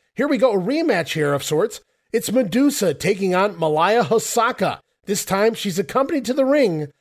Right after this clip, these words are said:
by Sonny Ono. And like I said, we saw this a few weeks back,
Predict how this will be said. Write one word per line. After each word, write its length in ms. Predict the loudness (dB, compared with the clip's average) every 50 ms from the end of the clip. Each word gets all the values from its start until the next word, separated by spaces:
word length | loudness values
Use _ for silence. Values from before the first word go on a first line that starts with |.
| _ _ _ _
by 140 | -4 -4 -4
Sonny 480 | -2 -2 -2 -2 0 2 2 2 4 4
Ono. 440 | 4 4 4 4 2 0 0 -4 -10 _ _ _ _ _ _ _ _ _ _ _ _ _ _ -10
And 140 | -6 -2 -2
like 160 | -2 -2 0
I 80 | -2
said, 260 | -2 -2 -2 -2 -2 -2
we 80 | -2
saw 240 | -4 -2 0 0 0
this 180 | 0 -2 -2 -4
a 40 |
few 160 | -4 -2 -2 -2
weeks 200 | -2 -2 -4 -4
back, 440 | -2 0 2 2 2 0 -2 -6